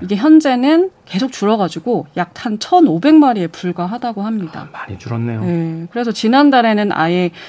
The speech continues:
Speaker 1: 멸종위기 야생생물 이 급에서 일 급으로 상향되기도 했고요. 이 원인도 역시 뜨거워진 바다였습니다. 실제로 서해가 지난 삼십 년간 수온이 일 도 가량 올랐대요.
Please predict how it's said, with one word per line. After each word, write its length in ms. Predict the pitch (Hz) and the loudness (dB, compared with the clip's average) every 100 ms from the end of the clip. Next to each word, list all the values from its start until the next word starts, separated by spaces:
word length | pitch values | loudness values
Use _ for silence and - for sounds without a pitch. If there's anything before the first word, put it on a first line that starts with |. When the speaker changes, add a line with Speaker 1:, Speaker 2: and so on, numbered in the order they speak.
| - | -8
Speaker 1:
멸종위기 680 | 175 180 196 269 262 226 208 | -2 -2 0 0 0 0 -2
야생생물 540 | 156 254 254 262 220 | -2 -2 -2 0 0
이 140 | 170 | 0
급에서 640 | 190 269 220 180 247 220 - - - - | 0 -2 -2 -2 -2 -2 -4 -12 -20 -4
일 160 | 214 | -2
급으로 340 | 254 311 269 247 | 2 0 0 -2
상향되기도 600 | 277 302 277 202 185 202 | 0 0 0 -2 -4 -6
했고요. 440 | 247 - 214 196 143 - - | -6 -6 -4 -4 -8 -18 -10
이 340 | 240 254 202 - _ | -4 -2 -2 -4 _
원인도 720 | 180 208 262 269 254 330 381 - - - | -2 2 4 4 4 2 0 -4 -20 -6
역시 240 | 185 - | -6 -4
뜨거워진 800 | 202 311 349 359 311 165 202 180 | -2 0 4 6 6 2 -2 -2
바다였습니다. 1200 | 160 - 165 180 139 - - 160 - 170 151 - - _ _ - - - - _ - 185 | -2 -8 -2 -2 -2 -14 -16 -12 -6 -6 -8 -16 -20 _ _ -20 -20 -20 -20 _ -6 -6
실제로 520 | - 311 311 339 311 | -4 -4 -2 0 0
서해가 800 | 285 359 359 349 220 214 233 214 165 | -2 0 2 2 2 4 4 2 -2
지난 320 | - 196 185 | -4 -2 -2
삼십 340 | 185 294 320 | 0 0 2
년간 380 | 294 214 196 185 | 2 2 -2 -2
수온이 340 | 190 311 320 202 | -4 2 2 2
일 120 | 226 - | -2 0
도 140 | 359 | 2
가량 280 | 285 196 156 | 2 0 -2
올랐대요. 680 | 160 185 - 139 147 160 | 0 -2 -4 -10 -10 -10